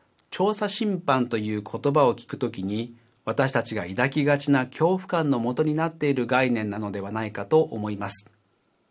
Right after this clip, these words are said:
裁き主は立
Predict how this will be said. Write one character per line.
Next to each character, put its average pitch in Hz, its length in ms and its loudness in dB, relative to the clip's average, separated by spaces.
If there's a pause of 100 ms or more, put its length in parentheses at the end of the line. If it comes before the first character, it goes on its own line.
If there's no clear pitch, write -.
(760)
裁 156 280 2
き 190 100 -2
主 151 260 -2
は 110 340 4 (160)
立 120 220 -6